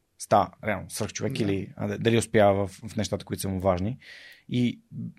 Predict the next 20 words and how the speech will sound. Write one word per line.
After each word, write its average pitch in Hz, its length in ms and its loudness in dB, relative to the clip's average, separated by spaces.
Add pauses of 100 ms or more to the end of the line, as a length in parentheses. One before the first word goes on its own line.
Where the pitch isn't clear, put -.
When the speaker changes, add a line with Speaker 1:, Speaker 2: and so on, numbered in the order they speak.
(180)
Speaker 1:
м, 123 300 0
по - 80 -2
много 120 200 6
интересен 123 420 6
начин 110 280 2
го 101 120 -2
представя, 110 380 2
защото 151 540 0 (460)
не 135 100 8
ми 139 100 10
звучиш 143 400 2
особено 120 400 4
разочарован, 101 720 2 (200)
че, 101 340 -2
нали, 101 320 -2
не 98 120 -2
си - 160 -4
учил 98 240 -6
в 87 180 -10
сащ. - 400 -6